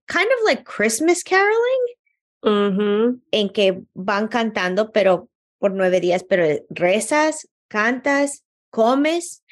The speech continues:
Speaker 1: y de ahí al día siguiente es otra, otro pariente, otra familiar que te tiene en la casa y es la misma cosa, y cada uno trae algo y comes después, porque es en la noche.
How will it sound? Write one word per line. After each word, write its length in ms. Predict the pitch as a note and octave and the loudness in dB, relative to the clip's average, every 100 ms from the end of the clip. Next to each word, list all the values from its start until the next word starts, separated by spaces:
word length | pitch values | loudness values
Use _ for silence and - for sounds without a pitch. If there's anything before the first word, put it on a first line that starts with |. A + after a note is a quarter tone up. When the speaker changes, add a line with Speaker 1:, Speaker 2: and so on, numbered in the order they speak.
| - - - | -20 -14 -6
Speaker 1:
y 120 | F#3+ | 0
de 80 | G#3 | 2
ahí 160 | G3 | 2
al 120 | G#3 | 2
día 200 | G3+ G#3 | 0 -2
siguiente 600 | G3+ G#3 F#3+ G3 F#3+ G#3 F#3+ | -2 -4 -2 0 0 2 2
es 120 | F#3 | 2
otra, 360 | F3+ F3+ F#3+ - | -2 0 -2 0
otro 340 | G3+ G3+ A3 | -2 0 -2
pariente, 540 | A3 F#3 G3 G3 G3 F#3+ | -2 0 2 0 2 2
otra 400 | F3 F3 F#3+ F#3 | 2 0 -4 -4
familiar 640 | - F#3 F3 F#3 A#3 C#4+ - _ _ _ _ _ _ _ _ _ _ _ _ _ | -4 -2 0 0 0 -2 -8 _ _ _ _ _ _ _ _ _ _ _ _ _
que 120 | - G3 | -4 -2
te 120 | F#3 | -2
tiene 260 | F#3 F#3+ F#3+ | -2 2 2
en 80 | |
la 140 | F#3 F3 | 0 0
casa 460 | A3+ B3 A#3+ B3 | -2 -2 0 0
y 160 | G#3 F#3 | 2 2
es 120 | F3+ | 2
la 120 | G3 E3+ | 0 -2
misma 380 | E3+ E3 F3 | -2 -2 -4
cosa, 360 | - - - D3 | -2 -4 -2 -4
y 100 | D#3 | -4
cada 300 | - F#3 F3 | -2 -2 0
uno 340 | F3 F#3 F#3 F#3 | 0 0 -2 -2
trae 320 | F#3 F3 F3 | -2 0 0
algo 340 | E3+ G#3+ B3+ | 0 0 2
y 220 | A#3+ F3 - | 0 -2 -2
comes 400 | F#3 F#3 F#3 F#3 | 0 2 0 -2
después, 360 | D3 - - | -6 -2 -4
porque 260 | - - - | -4 -6 -2
es 80 | E3+ | 0
en 120 | F3 | 2
la 100 | E3 | 2
noche. 440 | D#3 D#3 D#3 - | 2 0 0 -6